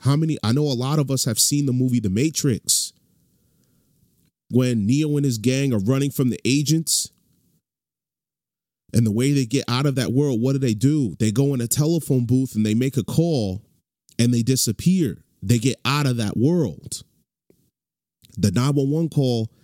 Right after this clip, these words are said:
is the same exact way. You know, you can continue to run. You can continue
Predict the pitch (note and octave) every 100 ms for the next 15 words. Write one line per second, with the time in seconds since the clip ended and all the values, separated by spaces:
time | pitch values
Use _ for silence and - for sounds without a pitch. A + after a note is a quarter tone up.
0 | _ - B2+ A2 G2 - - C#3 D3 D#3
1 | D3+ C3 G#2+ C#3+ C#3+ - A2 C3 A2+ E2
2 | - _ _ _ _ _ _ _ _ _
3 | _ _ _ _ _ _ G2+ B2 A#2+ C3+
4 | F#3 D#3+ D3+ A#2+ D#3+ D#3 C#3 G2+ F#2 A#2+
5 | D#3 E3 E3+ E3+ D#3 B2+ F3 E3+ D3+ C3
6 | - D3+ C#3+